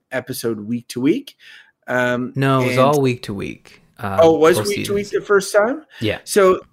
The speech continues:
Speaker 1: I think by the time that it got traction, uh, by the time, you know, like, there was not a ton of folks, uh, Apple T V day one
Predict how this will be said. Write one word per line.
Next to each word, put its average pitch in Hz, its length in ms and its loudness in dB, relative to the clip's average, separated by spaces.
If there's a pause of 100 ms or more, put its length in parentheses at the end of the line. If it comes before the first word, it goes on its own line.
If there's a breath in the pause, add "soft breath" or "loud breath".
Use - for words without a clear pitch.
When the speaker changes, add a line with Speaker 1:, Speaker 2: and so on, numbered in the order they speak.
(260)
Speaker 1:
I 185 160 4
think 254 260 -4
by 214 160 2
the 175 140 0
time 160 380 -2
that 175 120 0
it 143 100 -2
got 127 280 -2
traction, 156 840 -4 (560 loud breath)
uh, 131 220 0
by 139 180 0
the 139 120 0
time, 147 440 -4
you 131 120 -6
know, 127 120 -6
like, 123 200 -10
there 156 100 -4
was 143 160 -2
not 180 180 -2
a 165 60 -4
ton 160 320 -4
of 139 160 -6
folks, 139 480 0 (260)
uh, 104 120 -10 (100)
Apple 135 340 -4
T 139 220 -4
V 131 220 -2
day 127 320 0
one 120 500 -4